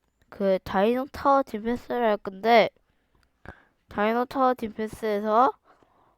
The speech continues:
오늘은 그 보스 한 마리를 처치할 겁니다.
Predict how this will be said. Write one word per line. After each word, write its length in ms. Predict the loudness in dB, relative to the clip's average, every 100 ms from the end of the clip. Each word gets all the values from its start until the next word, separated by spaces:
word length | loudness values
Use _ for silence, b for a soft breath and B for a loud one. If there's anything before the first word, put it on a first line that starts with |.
| _
오늘은 800 | -8 -6 -4 -4 0 2 0 -2 -14 _ _ _ _ _ _ _ _ _ _ _ _ _ -10
그 600 | -6 -4 -2 -4 -6 -14 _ _ _ _
보스 800 | -6 -6 -6 -2 4 4 2 -4 _ _ _ _ _
한 300 | -6 -2 -2
마리를 540 | 0 0 0 -4 -4 -4
처치할 520 | -6 -10 -10 -8 -8
겁니다. 480 | -10 -12 -8 -6